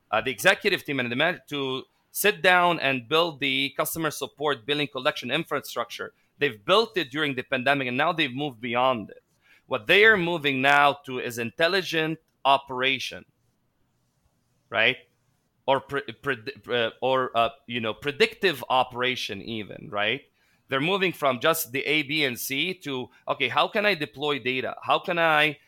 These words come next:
uh, what can I automate, right? How can I create shared service center and achieve efficiencies?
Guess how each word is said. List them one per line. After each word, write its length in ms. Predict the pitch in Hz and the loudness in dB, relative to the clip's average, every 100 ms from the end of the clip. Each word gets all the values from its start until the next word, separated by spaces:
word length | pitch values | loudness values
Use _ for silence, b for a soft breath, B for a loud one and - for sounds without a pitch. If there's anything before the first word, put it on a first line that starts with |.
| b - | b 2
uh, 200 | 120 110 127 | 4 2 0
what 200 | 165 - | -2 0
can 140 | 170 | 0
I 160 | 160 - 127 | 2 0 4
automate, 760 | 143 147 123 101 - _ - _ _ _ _ | 4 6 2 -4 -14 _ -20 _ _ _ _
right? 300 | 113 117 135 - b | 2 4 2 -6 b
How 180 | 135 165 | -2 0
can 220 | 196 180 | 0 4
I 440 | 160 147 139 139 - | 4 6 6 4 0
create 260 | 147 135 | -4 -2
shared 280 | - 165 156 | -2 -2 -4
service 380 | - 160 139 - | -2 -2 -2 -4
center 280 | 151 151 135 | -2 2 2
and 140 | 123 | 0
achieve 540 | 113 - 147 139 135 107 | -2 -6 -6 -4 -6 -6
efficiencies? 840 | 117 - 160 147 127 - 92 - | -10 -4 -4 -4 -8 -10 -14 -18